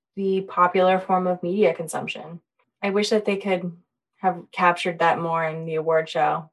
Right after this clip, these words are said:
Also, movies, like, no one, no big movies are even coming out right now. So they extended the, they, like, pushed back the award shows so they could get more titles or whatever, more nominees. But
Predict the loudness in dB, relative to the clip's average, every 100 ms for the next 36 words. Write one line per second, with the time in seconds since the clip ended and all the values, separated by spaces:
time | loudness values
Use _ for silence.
0 | _ _ _ _ _ _ 0 6 6 8
1 | 8 6 8 8 10 6 6 4 6 6
2 | 6 4 -4 _ _ _ _ _ _ 4
3 | 6 8 6 6 6 6 4 4 4 4
4 | 0 -2 -8 _ _ -4 0 2 2 2
5 | 2 4 4 4 2 8 10 10 8 4
6 | 4 4 4 8 10 8 2 -8 _ _
7 | _ _ _ _ _ 6 8 6 4 0
8 | 6 6 6 6 6 8 4 2 -2 -4
9 | -4 0 0 2 2 2 2 2 2 2
10 | 4 6 4 0 0 0 0 -10 _ _
11 | _ _ _ 2 6 6 6 2 2 2
12 | 2 2 0 0 0 -2 2 6 6 4